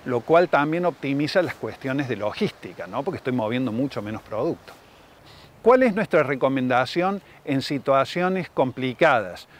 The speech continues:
O sea, cuando tenemos condiciones de baja humedad, de altas temperaturas, cuando tenemos malezas de las llamadas tolerantes, donde tenemos que optimizar las condiciones de aplicación. Bueno, allí tenemos como primera medida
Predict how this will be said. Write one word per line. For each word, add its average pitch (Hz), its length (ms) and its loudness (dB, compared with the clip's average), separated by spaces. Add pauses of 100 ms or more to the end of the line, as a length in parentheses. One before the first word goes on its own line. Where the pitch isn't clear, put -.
(100)
O 113 100 -8
sea, 139 160 0
cuando 123 220 -2
tenemos 131 420 0
condiciones 127 580 -4
de 117 80 -2
baja 120 260 0
humedad, 127 640 2 (240)
de 131 220 -2
altas 127 260 -2
temperaturas, 127 1000 2 (180)
cuando 123 220 -4
tenemos 139 280 0
malezas 123 520 0
de 113 80 -8
las 101 160 -8
llamadas 120 420 0
tolerantes, 131 920 0 (240)
donde 135 360 0
tenemos 165 420 -2
que 160 280 0 (280)
optimizar 143 600 0
las 196 140 -2
condiciones 131 520 -4
de 127 60 -2
aplicación. 107 680 -6
Bueno, 117 320 -2
allí 156 380 0
tenemos 143 640 -2
como 107 220 -6
primera 156 440 -2
medida 151 500 0